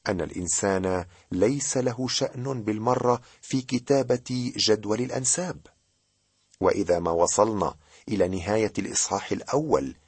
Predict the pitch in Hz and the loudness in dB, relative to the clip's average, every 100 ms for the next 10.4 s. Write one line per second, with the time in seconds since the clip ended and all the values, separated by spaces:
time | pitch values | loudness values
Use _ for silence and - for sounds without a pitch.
0 | _ 101 110 123 123 110 127 131 127 123 | _ -2 -2 -2 -4 0 0 0 -4 -4
1 | 110 - 82 - _ _ _ _ _ _ | -6 -6 -6 -6 _ _ _ _ _ _
2 | 90 87 - 110 - 101 98 87 85 90 | -4 -4 -2 -2 0 -2 0 2 2 2
3 | 107 98 95 92 90 _ _ - _ 104 | 0 0 0 -2 -4 _ _ -20 _ 2
4 | 107 120 - 110 113 117 - 110 110 110 | 4 2 2 0 2 0 0 0 0 0
5 | 113 98 117 123 120 117 131 135 131 - | -2 -2 0 0 0 -2 -2 -2 -4 -8
6 | - - 117 120 113 110 101 95 90 90 | -20 -6 0 0 0 4 4 4 0 -2
7 | - 90 78 73 - 62 52 - _ _ | -2 -4 -2 -2 -2 -6 -14 -20 _ _
8 | _ _ _ _ _ _ 143 139 160 151 | _ _ _ _ _ _ 2 4 2 -2
9 | 104 98 92 90 90 95 87 85 - 95 | -2 0 0 -2 -2 -2 -4 -6 -4 -2
10 | 92 - - | -2 -2 -6